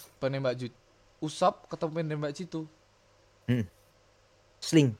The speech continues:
Speaker 2: <coughs> Blast Singer.
Speaker 1: Oh, itu di manga kayaknya
Speaker 2: Dedi,
Speaker 1: juga nggak
Speaker 2: Dedi,
Speaker 1: ada.
Speaker 2: Ab-, Dedi
Speaker 1: Benar, benar.
Speaker 2: Abdadi atau siapa tuh?
Speaker 1: Benar,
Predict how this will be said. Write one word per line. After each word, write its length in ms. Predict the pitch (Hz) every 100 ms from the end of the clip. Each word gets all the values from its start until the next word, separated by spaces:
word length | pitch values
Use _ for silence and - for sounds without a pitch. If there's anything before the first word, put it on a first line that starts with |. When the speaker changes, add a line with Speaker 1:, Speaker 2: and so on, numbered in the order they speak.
| - - - - - - - _
Speaker 2:
<coughs> 680 | - - - 254 - 190 151
Blast 320 | 120 120 -
Singer. 320 | 135 123 110 107 _ _ _ - - -
Speaker 1:
Oh, 80 |
itu 180 | 139 131
di 140 | 208 147
manga 240 | 123 135
kayaknya 240 | 131 127
Speaker 2:
Dedi, 80 | 110
Speaker 1:
juga 120 | 139 127
nggak 160 | 127
Speaker 2:
Dedi, 180 | 120 160 165
Speaker 1:
ada. 80 | -
Speaker 2:
Ab-, 180 | 131 -
Dedi 180 | 135 123
Speaker 1:
Benar, 140 | 117
benar. 160 | 139 135
Speaker 2:
Abdadi 520 | 117 127 117 117 143 147
atau 160 | 147 -
siapa 240 | 135 143 139
tuh? 160 | -
Speaker 1:
Benar, 200 | 165 196